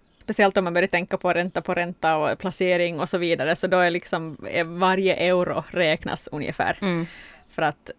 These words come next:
Speaker 1: eh, det blir så stora summor, eller det, det växer så mycket ändå förhoppningsvis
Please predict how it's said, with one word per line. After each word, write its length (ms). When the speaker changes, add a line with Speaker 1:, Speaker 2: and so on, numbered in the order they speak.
Speaker 1:
eh, 460
det 100
blir 200
så 100
stora 300
summor, 380
eller 220
det, 100
det 200
växer 360
så 140
mycket 300
ändå 240
förhoppningsvis 880